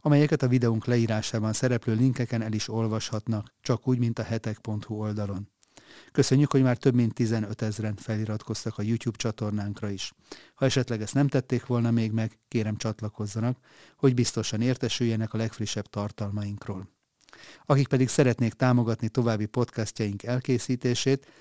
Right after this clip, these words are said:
a videó alatti sávban található köszönet gombon tudják ezt megtenni tetszés szerinti összeggel.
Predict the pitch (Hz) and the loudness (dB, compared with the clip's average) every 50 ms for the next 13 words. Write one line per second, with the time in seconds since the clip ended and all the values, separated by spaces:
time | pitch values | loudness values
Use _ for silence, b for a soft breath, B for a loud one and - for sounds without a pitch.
0 | B B B B - 135 135 143 117 120 113 120 131 135 131 127 - - 117 - | B B B B 0 4 4 4 6 6 4 6 4 4 4 2 0 -2 -2 0
1 | - 127 117 110 98 101 110 107 - 131 127 131 120 117 113 117 - - 107 - | 0 0 0 0 0 -2 -4 -2 0 0 2 2 2 2 0 -2 -2 -4 -6 -2
2 | - 123 110 - 117 110 113 110 107 107 117 113 110 110 107 107 - 120 113 113 | -2 -2 0 0 0 0 -2 -2 -2 -2 -2 0 0 -2 -2 -2 -2 -2 -2 -2
3 | 110 107 107 - 113 104 - - 123 131 - _ - 123 120 120 117 110 - - | -2 -4 -4 -4 -6 -8 -2 -2 -2 -2 -2 _ -2 0 2 2 0 0 -4 -8
4 | - 95 - - 107 98 - - 107 104 107 101 - - 104 101 98 - - 110 | -10 -8 -6 -4 -6 -6 -4 -4 -4 -4 -4 -4 -4 -4 -4 -4 -4 -6 -6 -6
5 | 101 101 104 110 101 98 98 | -6 -6 -6 -8 -8 -8 -10